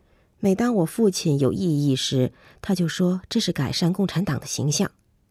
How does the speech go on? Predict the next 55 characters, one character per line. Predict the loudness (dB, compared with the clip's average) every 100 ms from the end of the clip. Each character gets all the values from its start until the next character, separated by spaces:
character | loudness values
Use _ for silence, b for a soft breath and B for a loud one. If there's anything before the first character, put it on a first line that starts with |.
| _ _ _ _ _
国 | 0 2
民 | 2
党 | 2 0
说 | 2 0
共 | 0
产 | -2 -2
党 | 0 0
要 | 0 0
扫 | -2 -4
除 | -2 -2
一 | -2 -2
切 | -2 -2
旧 | 0 0
习， | 0 0 -2 -2 B B B B B
而 | 0
他 | 2 0 2
让 | 2
老 | 2
百 | 2 0
姓 | 2 0
看 | 0 -2 0
到 | 0 -2 -2
不 | -2
是 | 0 0
这 | 0
么 | 0
回 | 0 0
事。 | 2 0 _ _ _ _ _ _ _ _ _ _ 0
我 | 0
父 | 2 2
亲 | 2
全 | 2 0
家 | 2 2
人 | 2 2
对 | 2
我 | 4 4
母 | 2 0
亲 | 0 0 0
都 | -2 0
非 | 0
常 | 0 -2
好。 | -2 -4 -6 _ _ _ _ b b b 0
我 | 0
祖 | 2 2
母 | 2 2
开 | 0 0
始 | 0 -2
时 | -2 0 -2
看 | 0 0
上 | 0
去 | 0 0
有 | 2
点 | 2 -2
拘 | 0 -2
谨， | 0 -2